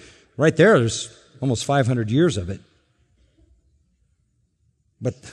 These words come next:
you couldn't call any of those events during that period of time in the Middle Ages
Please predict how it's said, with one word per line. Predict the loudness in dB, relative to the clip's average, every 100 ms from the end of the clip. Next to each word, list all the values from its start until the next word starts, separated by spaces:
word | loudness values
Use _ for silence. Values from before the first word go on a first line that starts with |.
| -20 _ _ -20 _ _ _ _ _ _ _ _ _ _
you | -10 -4
couldn't | 0 0 -2 -8 -12
call | -4 0 2
any | 4 2
of | 4
those | 4 4 4 -2 -8
events | -6 -2 0 0 -2 -8 -4
during | 0 0 0 -2
that | 0 0 -2
period | 0 0 0
of |
time | -2 0
in | 2
the |
Middle | 2 2
Ages | 2 2 0 -4